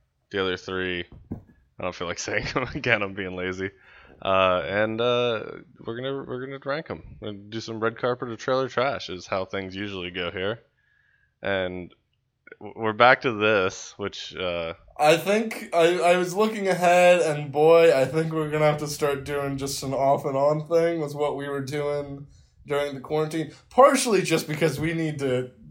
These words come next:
Speaker 2: not be rusty, 'cause we took a fucking week off and we're just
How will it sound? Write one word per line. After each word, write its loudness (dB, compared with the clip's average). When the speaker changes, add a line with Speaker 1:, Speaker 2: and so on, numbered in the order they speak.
Speaker 2:
not 2
be -2
rusty, 2
'cause -6
we -8
took -2
a 2
fucking 0
week -2
off 4
and -8
we're -2
just -2